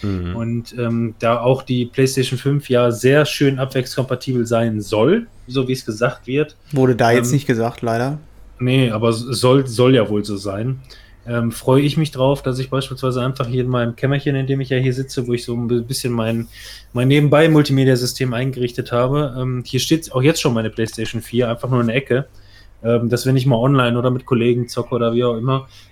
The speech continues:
Speaker 2: ähm, die PlayStation fünf kommt ins Wohnzimmer an das große Gerät und die PlayStation vier, ähm, die dann auch im, äh, zum, zum Heimnetzwerk-Konsole, Konsole dazugehört, steht dann halt hier.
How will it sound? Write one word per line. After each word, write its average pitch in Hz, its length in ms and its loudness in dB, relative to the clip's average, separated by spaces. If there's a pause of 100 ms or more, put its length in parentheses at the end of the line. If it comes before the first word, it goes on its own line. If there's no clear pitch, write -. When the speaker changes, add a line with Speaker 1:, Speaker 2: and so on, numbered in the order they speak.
(140)
Speaker 2:
ähm, 127 300 -2
die 113 100 -6
PlayStation 143 500 2
fünf 185 540 0
kommt 143 320 -2
ins 110 240 -6
Wohnzimmer 160 680 2
an 120 140 0
das 120 220 0
große 175 380 4
Gerät 165 400 4
und 131 80 -2
die 123 60 -2
PlayStation 127 580 -2
vier, 147 400 0 (440)
ähm, 117 220 -2
die 123 120 -6
dann 117 140 2
auch 123 200 2
im, 123 340 0
äh, 123 140 -2
zum, 117 260 -8
zum 113 240 -6
Heimnetzwerk-Konsole, 123 1400 0 (120)
Konsole 120 340 -2
dazugehört, 117 520 -2
steht 120 200 -4
dann 113 120 -2
halt 113 160 -2
hier. 147 360 0